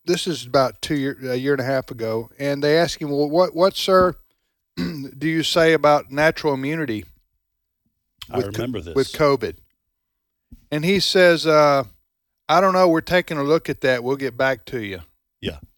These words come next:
Speaker 1: Am, am I unfair? That, that's
Speaker 2: No,
Speaker 1: what he
Speaker 2: that's, uh, that, that,
Speaker 1: Okay.
Speaker 2: that's putting
Speaker 1: And
Speaker 2: in our own words. That's what he said.
Speaker 1: Okay. And I said at the time, asking a, um,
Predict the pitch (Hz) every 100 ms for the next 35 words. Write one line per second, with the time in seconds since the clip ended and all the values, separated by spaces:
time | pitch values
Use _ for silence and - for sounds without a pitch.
0 | _ _ _ _ _ _ _ 135 - 135
1 | 135 139 156 170 160 - 139 151 156 165
2 | 165 117 131 156 - 147 127 135 127 131
3 | 127 135 113 - _ _ _ _ - -
4 | _ 170 165 147 135 131 139 127 135 117
5 | 90 131 131 127 117 90 113 - _ 135
6 | 139 110 101 _ _ _ _ _ _ _
7 | - 170 160 147 143 - _ _ _ _
8 | - _ _ _ _ _ _ _ - 170
9 | 185 214 185 160 165 - 190 196 165 151
10 | - 156 170 254 247 226 202 175 151 147
11 | 143 131 117 104